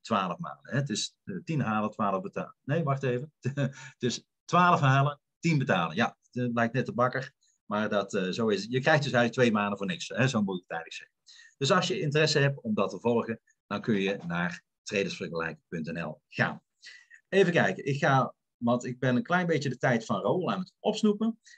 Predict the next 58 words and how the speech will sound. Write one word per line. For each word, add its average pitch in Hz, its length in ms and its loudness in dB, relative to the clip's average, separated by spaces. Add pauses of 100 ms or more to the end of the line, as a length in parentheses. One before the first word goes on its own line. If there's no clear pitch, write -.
(140)
Het 117 100 -4
enige 170 360 4
wat 151 100 6
ik 139 80 2
nog 139 140 4
zie 165 300 0
is 123 120 0
dat 127 260 4 (180)
Henk 170 260 2
zegt, 151 340 0 (280)
"Hoe 170 180 6
gaat 175 200 6
dat 139 120 0
sluiten 165 600 0
en 135 420 2
doorrollen? 127 600 4 (300)
Gaat 151 220 2
dat 143 120 -2
tegen 139 240 6
dezelfde 131 460 2
koersen?" 123 400 0
Ja, 139 180 2
dat 147 180 2
is 160 60 2
inderdaad 131 380 2
het 120 120 -12
geval. 156 360 0
Hè? 170 100 0
Dus 143 200 -4
ik - 60 -18
heb 135 120 0
die - 140 -12
koersen, 135 420 0 (340)
eh, 110 220 2
gemeld. 147 480 4
Je 131 120 0
krijgt 156 240 2
van 135 100 0
mij 131 120 4
dat 107 280 2
S 117 60 0
M 143 160 0
S'je. 156 240 -4 (200)
Je - 120 -4
hoeft 147 140 2
alleen 151 260 6
maar 120 140 0
twee 180 220 -2
keer - 100 -6
op 104 100 -2
een - 60 -6
knop 190 220 -2
te 185 80 -8
drukken. 170 400 -4
A, 135 340 2 (380)
de 131 120 0
eerste 160 240 0
knop 143 320 0